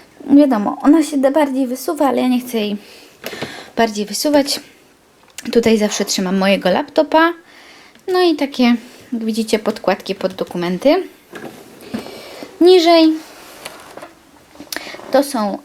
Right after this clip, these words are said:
oczywiście raz, dwa, trzy, ich było chyba więcej, zresztą nie pamiętam. Może akurat trzy, nie wiem, już nie pamiętam naprawdę. W Ikei te najtańsze białe, mm, takie segregatory. I w nich mam powkładane różne takie pierdołki, kolorowe kartki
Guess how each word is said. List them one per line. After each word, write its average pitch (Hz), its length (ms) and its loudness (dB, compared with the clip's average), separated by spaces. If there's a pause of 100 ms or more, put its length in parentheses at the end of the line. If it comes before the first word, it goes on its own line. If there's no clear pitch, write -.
oczywiście 262 560 -2
raz, 254 340 0
dwa, 233 260 -4
trzy, - 260 -6
ich 240 220 -10
było 240 140 0
chyba 208 260 -4
więcej, 233 640 0
zresztą - 220 -6
nie 226 100 -4
pamiętam. 202 480 -4 (500)
Może 214 200 2
akurat 196 340 -4
trzy, - 180 -2
nie 240 160 2
wiem, 240 200 4
już 247 160 0
nie 220 60 -4
pamiętam 190 360 -4
naprawdę. 196 420 0 (440)
W 233 40 -4
Ikei 294 400 2
te 277 140 -6
najtańsze 247 680 -2
białe, 208 540 -2 (280)
mm, 196 380 -10
takie - 420 -8
segregatory. 247 840 0 (920)
I 349 100 2
w 320 60 0
nich 320 160 4
mam 294 140 8
powkładane 247 640 -4
różne 208 400 -2
takie - 340 -10 (140)
pierdołki, 311 600 0
kolorowe 226 460 -4
kartki 320 540 -4